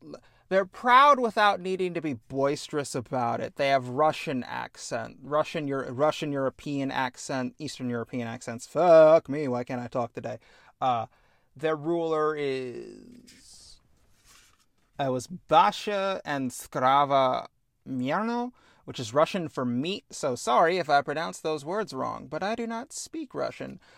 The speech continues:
But they actually still follow, uh, their pagan ways of they worship the great beasts, so because they're Meatlanders, they're all, like, meat people.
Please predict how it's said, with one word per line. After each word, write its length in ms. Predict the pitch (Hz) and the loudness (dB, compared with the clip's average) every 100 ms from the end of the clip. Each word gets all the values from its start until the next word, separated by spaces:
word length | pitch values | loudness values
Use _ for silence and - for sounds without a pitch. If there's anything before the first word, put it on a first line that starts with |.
| _ - | _ -8
But 180 | 160 | -8
they 280 | 151 196 196 | -2 0 2
actually 420 | 175 160 - 156 | 2 0 -2 -6
still 260 | 143 - 139 | -6 -4 -4
follow, 440 | - 131 123 120 | 0 2 2 2
uh, 280 | 117 117 110 | 0 0 -2
their 180 | 110 123 | -4 -6
pagan 520 | - 165 156 139 131 | -4 0 0 0 -2
ways 500 | 123 127 127 123 117 | -2 -2 -4 -6 -8
of 380 | 135 120 123 - _ _ _ _ _ | -6 -6 -8 -18 _ _ _ _ _
they 200 | 135 135 | -4 -2
worship 420 | 143 147 139 147 131 | 0 0 0 -4 -6
the 420 | 139 117 123 117 | -12 -4 -4 -4
great 400 | - 151 139 - | -2 -2 -2 -10
beasts, 760 | 147 185 208 - - - - - | -8 -6 -6 -10 -12 -12 -12 -12
so 220 | - 165 | -2 0
because 260 | 147 165 147 | 0 -2 -2
they're 160 | 156 | -2
Meatlanders, 840 | 139 160 202 - 156 143 135 131 127 | -4 -6 -8 -6 -4 -2 -2 -4 -4
they're 180 | 139 135 | 0 2
all, 80 | |
like, 280 | 127 127 - _ - | 2 -2 -6 _ -14
meat 460 | 139 156 202 - - | -8 -8 -8 -14 -10
people. 420 | 220 220 226 | -8 0 0